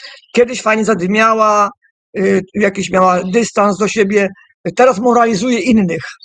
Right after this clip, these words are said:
No i zabrania innym się wypowiadać, tylko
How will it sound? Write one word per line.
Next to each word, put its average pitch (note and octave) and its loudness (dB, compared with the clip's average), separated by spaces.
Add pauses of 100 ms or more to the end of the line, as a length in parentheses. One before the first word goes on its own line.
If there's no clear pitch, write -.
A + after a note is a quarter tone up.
(340)
No A#3+ 2 (160)
i C#4+ -2 (420)
zabrania B3+ 0
innym C4+ 0
się A#3 -6
wypowiadać, A3+ 0
tylko B3 -2